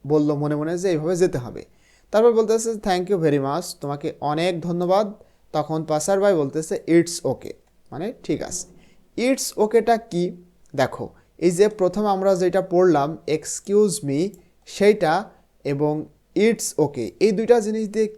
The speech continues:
কি বোঝায় সেটা কিন্তু দেখো এই নোটের মধ্যে বলা হচ্ছে। বলা হচ্ছে, "Excuse me," যে প্রথমে আমরা যেটা দেখেছিলাম,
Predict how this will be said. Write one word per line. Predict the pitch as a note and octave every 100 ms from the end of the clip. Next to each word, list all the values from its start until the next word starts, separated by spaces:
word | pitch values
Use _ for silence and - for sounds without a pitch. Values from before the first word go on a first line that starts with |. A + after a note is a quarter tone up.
| -
কি | A#3+
বোঝায় | F3 D#3+ C3+ C#3+ G3 A#3
সেটা | - D#3+ E3+
কিন্তু | E3 E3 E3+
দেখো | C#3+ C3+ D#3
এই | C#3+
নোটের | C3 B2+ D#3
মধ্যে | D#3 D3+ D#3+
বলা | C3+ B2+ C#3
হচ্ছে। | G#2 - - - _ _ - - _ -
বলা | D#3 G3+
হচ্ছে, | G#3 - -
"Excuse | D#3+ D#3+ - G3 G3+ F3 D3
me," | D3 F#3 - C#3+
যে |
প্রথমে | C#3+ D3+ D3+ F#3
আমরা | F3 F3
যেটা | D#3+ D3+ D3+
দেখেছিলাম, | C#3 C#3+ C#3 C3+ E3+ G3